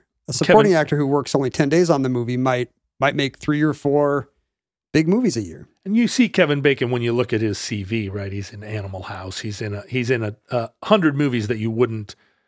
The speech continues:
Speaker 2: that w-, yeah, right, where he passes through, he's got a few lines.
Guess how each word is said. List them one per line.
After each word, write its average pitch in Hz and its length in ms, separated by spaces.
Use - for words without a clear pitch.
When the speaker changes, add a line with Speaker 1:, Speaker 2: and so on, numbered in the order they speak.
Speaker 2:
that 156 120
w-, 175 220
yeah, 180 240
right, 170 360
where 139 180
he 135 100
passes 135 500
through, 131 300
he's 110 180
got 113 180
a 104 40
few 120 220
lines. 101 520